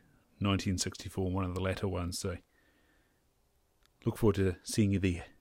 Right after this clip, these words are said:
Enjoy. Now, this is from New Zealand Big Game Records Series, Volume two.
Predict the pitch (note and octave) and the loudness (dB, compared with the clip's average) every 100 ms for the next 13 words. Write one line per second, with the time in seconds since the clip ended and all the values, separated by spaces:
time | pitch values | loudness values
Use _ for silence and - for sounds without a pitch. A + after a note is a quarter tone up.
0 | _ _ _ _ - G#2+ F#2+ E2+ - _ | _ _ _ _ -4 -2 -2 -6 -14 _
1 | _ _ _ _ G#2+ G2+ G#2 - _ _ | _ _ _ _ 0 2 2 -2 _ _
2 | - - A#2 - - - _ _ _ A#2+ | -4 2 4 2 -6 -10 _ _ _ 2
3 | A2+ G2 - - A2+ G#2 G#2 F#2 A#2+ A2 | 2 2 -2 0 4 4 2 0 0 2
4 | A2 G#2 F#2 G2+ G#2 G2+ G2+ G2 G#2+ F#2+ | 4 4 4 2 2 2 4 2 0 -2
5 | - A2 G#2+ A#2 A2 G2 G#2+ G#2+ G2+ F#2 | 2 6 8 6 2 6 6 8 4 4
6 | G#2 A2 | 6 6